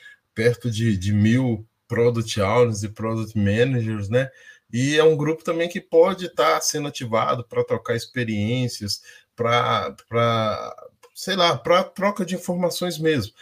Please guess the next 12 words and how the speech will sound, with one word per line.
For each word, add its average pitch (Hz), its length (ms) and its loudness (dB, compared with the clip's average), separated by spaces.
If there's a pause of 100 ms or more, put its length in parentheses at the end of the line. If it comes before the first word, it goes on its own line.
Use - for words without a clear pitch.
(220)
Nesse 170 320 0
grupo 156 440 -4
já 143 120 0
apareceu 139 580 -2
em 135 160 0
duas 135 240 -4
oportunidades, 127 800 -4
pessoas 147 480 -4
perguntando, 139 580 -2
"Poxa, 160 280 0
como 160 260 0
eu 165 220 0